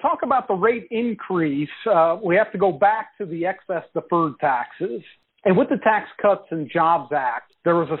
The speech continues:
specific provision in that pr-, act, thirteen oh oh one D, that mandated the use of the average rate assumption method for protected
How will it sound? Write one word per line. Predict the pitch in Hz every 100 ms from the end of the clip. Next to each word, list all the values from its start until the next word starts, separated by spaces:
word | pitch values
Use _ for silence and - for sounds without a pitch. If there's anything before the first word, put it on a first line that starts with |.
| -
specific | 175 - 285 226 -
provision | - 156 180 165 156 156 160 -
in | 208 196 175
that | 151 147 - -
pr-, | 151 - -
act, | 196 143 127 - - _ _ _ _ _ -
thirteen | 220 214 - 214 196 -
oh | 196 226
oh | 165 165
one | 151 175 165 151 127
D, | 180 175 151 117 120 - _ _ _ -
that | 139 208
mandated | 170 180 214 247 208 214 190 151
the | 165
use | 165 196 185 180
of | 156
the | 151 165
average | 165 185 180 143
rate | 156 170 139
assumption | - 185 175 - 135 127
method | 139 123 - 123 117 139 _ - - -
for | 175 170 160 156 147 _ _ -
protected | 175 - 220 233 - 170 160 143